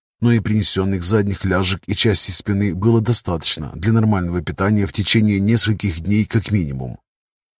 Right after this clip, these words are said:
"Утром будем делать плот, Санчо. Пора нам сваливать отсюда", — сказал я. "Погода, конечно, ужасная,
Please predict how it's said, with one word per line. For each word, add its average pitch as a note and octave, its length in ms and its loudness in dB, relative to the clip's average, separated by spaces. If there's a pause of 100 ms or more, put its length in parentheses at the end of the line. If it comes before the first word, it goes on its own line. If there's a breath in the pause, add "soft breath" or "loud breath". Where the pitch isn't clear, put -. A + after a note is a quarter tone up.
"Утром C#3 420 6
будем C3 300 8
делать C#3 320 6
плот, A2 400 2
Санчо. A2 520 0 (180)
Пора A2+ 260 4
нам B2+ 160 4
сваливать A#2+ 500 4
отсюда", — F#2 500 -2 (160)
сказал G2 380 0
я. B1+ 240 -8 (420)
"Погода, G2+ 340 2
конечно, G2+ 400 -2
ужасная, G#2 580 -2